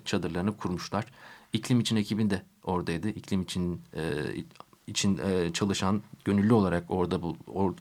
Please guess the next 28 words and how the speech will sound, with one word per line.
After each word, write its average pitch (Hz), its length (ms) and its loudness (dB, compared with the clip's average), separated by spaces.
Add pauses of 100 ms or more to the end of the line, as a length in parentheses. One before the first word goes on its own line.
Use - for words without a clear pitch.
(160)
gönül-, 104 280 4
gönüllü 110 300 6
olarak 101 300 4
çalışan 90 300 -2
insanlar 90 500 0
da 82 60 -2
oradaydı. 80 460 -4 (480)
Onların 110 400 6
da, 101 160 2 (440)
e, 95 40 2 (380)
hem 110 140 2
fotoğraflarını 98 760 0
hem 92 200 0
de 95 180 -2 (140)
neler 101 280 4
yapıp 95 260 -2
ettiğini 98 360 0
iklim - 320 -4
için 92 180 -2
nokta 92 220 0
org 90 140 2
sitesinden 85 560 0
de 85 160 0
ve 92 120 -2
Facebook - 380 -6
sayfasından 90 560 -2
da 90 40 0
görebilirsiniz. 92 640 -2